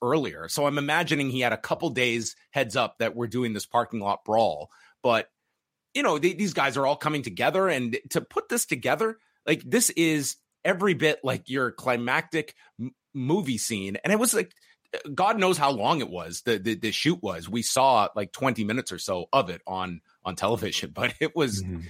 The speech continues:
Speaker 1: it was insane.
Speaker 2: Yeah.
Speaker 1: Um, coming out of a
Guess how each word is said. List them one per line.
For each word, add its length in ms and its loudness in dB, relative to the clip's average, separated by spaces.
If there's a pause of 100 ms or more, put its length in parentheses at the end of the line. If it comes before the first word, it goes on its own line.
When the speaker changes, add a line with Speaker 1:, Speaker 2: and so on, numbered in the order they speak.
(160)
Speaker 1:
it 80 2
was 120 -2
insane. 500 -4 (720)
Speaker 2:
Yeah. 200 0
Speaker 1:
Um, 220 -4 (760)
coming 260 2
out 160 2
of 120 0
a 260 2